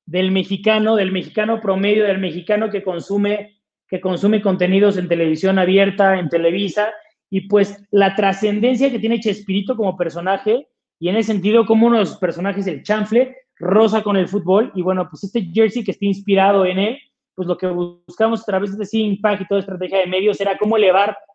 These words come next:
la historia y la leyenda de Chespirito y del chanfle a través de un jersey, y pues buscamos a través de la boina y de este feeling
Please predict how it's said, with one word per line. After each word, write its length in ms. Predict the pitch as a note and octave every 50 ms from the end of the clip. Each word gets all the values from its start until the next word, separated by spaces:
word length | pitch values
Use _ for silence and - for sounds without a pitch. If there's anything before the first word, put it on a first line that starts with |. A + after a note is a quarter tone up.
| _ _ _
la 120 | - E3 F3+
historia 460 | F3 E3 - - - G#3 G#3 G#3+ G#3+
y 40 | G#3
la 120 | G3+ F#3
leyenda 380 | F3+ F3+ F3+ F#3 F#3+ G3+ G3+ G3+
de 140 | F#3 F3 E3+
Chespirito 480 | - E3+ C#3+ _ - F3+ F#3+ F#3 G3+
y 40 | G3+
del 120 | F3+ E3
chanfle 400 | E3 - G3 G3 F#3+ G3+ A#3 B3+
a 100 | A#3+ G#3
través 260 | - E3 E3+ F3 F3+ F3
de 80 | G3
un 60 | G3
jersey, 480 | E3+ G3 G3+ G#3 G3+ - A#3+ C4 A#3+ - _ _ _ _ -
y 80 | F#3
pues 140 | D3+ F3+ G3
buscamos 420 | F3+ F3+ F#3 - - A3+ A3+ A3+ A3+
a 20 |
través 200 | G#3+ G#3+ G#3 G#3+
de 80 | G#3 G#3
la 140 | G3+ F3+
boina 680 | E3+ F3+ G3 G3+ G#3+ G#3 G3+ G3+ G#3 A3 A#3+ A3+ - _ _ _ _ _ -
y 300 | F3+ F#3 F#3 F#3 F#3 _
de 100 | - G3+ G#3
este 180 | G3+ G#3 A3+
feeling 540 | G3+ - - A3+ A3 G#3+ G#3+ A3 A3 G#3+ F#3+